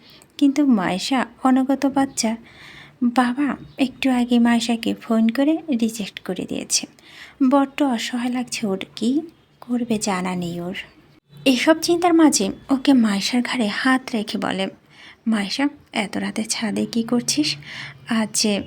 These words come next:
মায়রার বিয়ে, খবর আছে তোর?" মাইশা পিছনে তাকিয়ে দেয় আয়ান দাঁড়িয়ে। জলদি করে নিজের চোখের পানি মুছে ফেলে মাইশা। ছাদে অন্ধকার থাকার ফলে আয়ান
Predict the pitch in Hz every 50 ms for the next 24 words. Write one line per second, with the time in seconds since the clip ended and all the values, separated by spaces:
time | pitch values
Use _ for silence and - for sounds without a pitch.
0 | - - - - - - 220 214 214 196 185 185 190 202 202 202 208 208 - 233
1 | 262 277 220 - - - _ - - 196 180 190 208 220 208 196 196 - - 285
2 | - 330 262 - - - _ _ 254 240 240 247 247 240 240 - - 269 262 -
3 | 175 175 - - 208 202 208 214 - 247 240 240 - 254 247 262 262 - - _
4 | - 254 254 262 269 269 254 226 208 185 170 170 175 180 190 - - - 233 220
5 | - 208 185 180 185 202 202 208 226 226 226 220 214 214 208 220 226 240 240 -
6 | - - - - - _ _ - 277 277 269 - 254 277 277 - 277 262 269 262
7 | 262 262 262 262 - 262 247 - 262 214 165 156 - - - 220 202 190 170 160
8 | 165 - - - - - - - - - - - 247 240 233 269 269 254 196 175
9 | 165 160 175 180 - 220 214 214 - - 262 262 269 269 262 262 - 277 226 202
10 | - - - - - - - - - - _ _ _ - 277 269 277 285